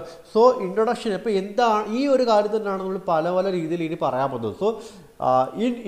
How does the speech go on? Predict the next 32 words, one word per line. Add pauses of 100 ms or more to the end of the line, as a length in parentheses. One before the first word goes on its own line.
ഇ
ഡി
എം, (380)
the (140)
source
of (120)
energy (140)
uses (140)
electric (100)
energy,
uh,
which (140)
creates
spark (460)
ആ, (580)
ആ (140)
spark (100)
heat
generate
ചെയ്ത്
at
base (160)
ആ (140)
heat (220)
will (120)
melt (140)
the (420)
metal (420)
and (180)
remove (120)
the (2750)
എന്താണ്?